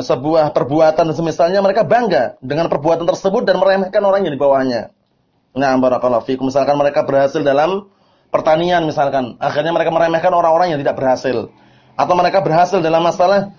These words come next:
na'am barakallahu fikum, na'am, masalah apa? Masalah, na'am, pembikinan pintu atau pembikinan kayu dalam artian membikin apa, pintu atau kursi dan semisalnya, mereka bangga dengan perbuatan tersebut.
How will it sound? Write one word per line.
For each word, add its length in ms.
na'am 240
barakallahu 480
fikum, 640
na'am, 640
masalah 560
apa? 320
Masalah, 760
na'am, 440
pembikinan 1000
pintu 480
atau 160
pembikinan 560
kayu 320
dalam 240
artian 560
membikin 360
apa, 200
pintu 360
atau 120
kursi 320
dan 80
semisalnya, 400
mereka 160
bangga 480
dengan 200
perbuatan 400
tersebut. 560